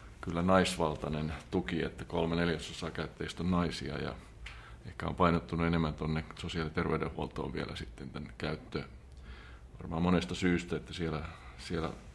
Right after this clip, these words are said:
myös vaaditaan niinku aika, aika usein sitä ammattitaidon päivitystä ja ehkä sitten, sitten saa sitä opintovapaatakin helpommin.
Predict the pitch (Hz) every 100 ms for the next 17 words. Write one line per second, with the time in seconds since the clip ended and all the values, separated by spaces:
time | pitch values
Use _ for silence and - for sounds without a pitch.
0 | - - - - - - - - 87 90
1 | 90 95 95 92 87 87 85 87 85 -
2 | - 82 82 80 - 82 - 85 82 -
3 | - 71 80 - 80 69 - - - 71
4 | 80 80 - - - 90 - - - -
5 | 85 - - - - - - - - -
6 | - - - - 85 - - 85 82 76
7 | 85 58 - - - - - - - -
8 | 87 87 82 82 78 - - 85 - 85
9 | - 82 90 85 78 78 78